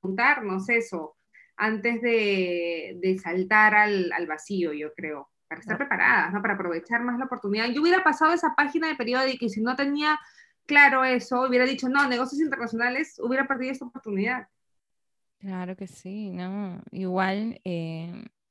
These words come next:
Speaker 2: yo lo he oído ya con varios inmigrantes que he estado entrevistando, eh,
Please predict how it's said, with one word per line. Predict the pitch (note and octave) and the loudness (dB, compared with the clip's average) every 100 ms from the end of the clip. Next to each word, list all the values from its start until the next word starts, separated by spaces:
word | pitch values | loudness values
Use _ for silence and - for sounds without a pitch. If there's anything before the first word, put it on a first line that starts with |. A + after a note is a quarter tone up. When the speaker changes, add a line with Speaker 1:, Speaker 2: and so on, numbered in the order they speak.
| - _ _ _ _ _ _ _ | -20 _ _ _ _ _ _ _
Speaker 2:
yo | G3+ G#3 | 0 2
lo | |
he | B3 | 4
oído | B3 A#3 | 4 4
ya | F#3+ F#3 F3+ | 2 0 -2
con | F3+ D#3+ | -4 -6
varios | D#3+ E3 F3+ F3+ | -2 -2 -2 -4
inmigrantes | F3 D#3+ D#3 D#3+ E3+ - | -6 -4 -6 -8 -10 -14
que | - E3 D3+ D#3+ - - | -10 -8 -8 -10 -14 -10
he | E3+ E3+ | -6 -4
estado | E3+ - E3+ E3 | -6 -6 -6 -4
entrevistando, | E3+ F3 E3 - E3+ E3+ F3+ A#3+ B3+ - | -4 -4 -6 -10 -14 -12 -12 -12 -14 -16
eh, | F3+ D3 C#3 | -14 -12 -14